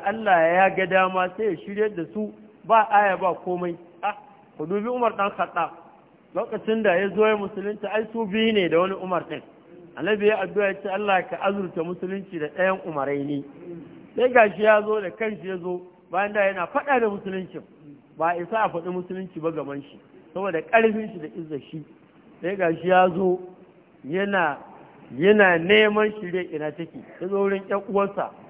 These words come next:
dama ita ta daɗe da musulunta. Tana karanta Qur'ani sai gashi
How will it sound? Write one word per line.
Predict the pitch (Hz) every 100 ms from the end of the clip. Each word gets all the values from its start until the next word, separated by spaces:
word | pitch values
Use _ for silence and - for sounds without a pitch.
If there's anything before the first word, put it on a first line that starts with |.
| -
dama | 190 185 185
ita | 185 -
ta | 180
daɗe | 185 175
da | 156
musulunta. | 143 - 151 160 151 - - - - -
Tana | 208 202
karanta | 196 220 220 202 185
Qur'ani | 190 180 208 208 185 160
sai | 202
gashi | 202 170 165